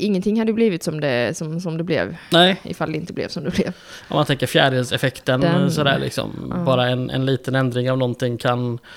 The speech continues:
Speaker 2: förändra väldigt mycket. Och här
Speaker 1: Ja.
Speaker 2: är det ändå rätt så stora förändringar vi kommer att prata om.
Speaker 1: En fjärils vingslag i Sverige kan starta en orkan i Kina. Något som inte alls stämmer.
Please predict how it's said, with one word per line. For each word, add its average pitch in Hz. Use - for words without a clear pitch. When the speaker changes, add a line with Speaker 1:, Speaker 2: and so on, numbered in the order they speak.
Speaker 2:
förändra 131
väldigt 123
mycket. 147
Och 131
här 131
Speaker 1:
Ja. 131
Speaker 2:
är 127
det 135
ändå 127
rätt 120
så -
stora 151
förändringar 131
vi 127
kommer 120
att 120
prata 123
om. 92
Speaker 1:
En 180
fjärils 190
vingslag 185
i 87
Sverige -
kan -
starta 180
en -
orkan 175
i 156
Kina. 180
Något 196
som 185
inte 165
alls 120
stämmer. 143